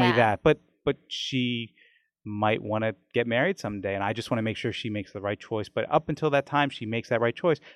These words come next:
Speaker 2: I want her to live her life independently and to be happy and not have it
Speaker 1: Mm-hmm.
Speaker 2: tied to being with somebody else.
Speaker 1: Mm-hmm.
Speaker 2: And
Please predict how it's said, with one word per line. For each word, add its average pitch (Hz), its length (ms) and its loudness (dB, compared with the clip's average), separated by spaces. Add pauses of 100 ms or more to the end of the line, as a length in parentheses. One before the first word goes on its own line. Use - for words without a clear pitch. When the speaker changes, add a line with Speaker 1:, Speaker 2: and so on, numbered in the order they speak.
(140)
Speaker 2:
I 117 120 2
want 117 200 2
her 110 80 0
to 104 80 -2
live 113 240 0
her 131 100 -4
life 107 320 0
independently 110 800 -6 (320)
and 107 220 -2
to 117 100 -2
be 104 200 -2
happy 98 540 -4
and 104 140 -4
not 110 160 0
have 110 140 2
it - 40 -4
Speaker 1:
Mm-hmm. 98 60 -10
Speaker 2:
tied 104 380 0
to 110 100 -8
being 101 280 -4
with 98 120 -6
somebody 92 400 -6
else. - 200 -12
Speaker 1:
Mm-hmm. - 440 -10
Speaker 2:
And 113 360 0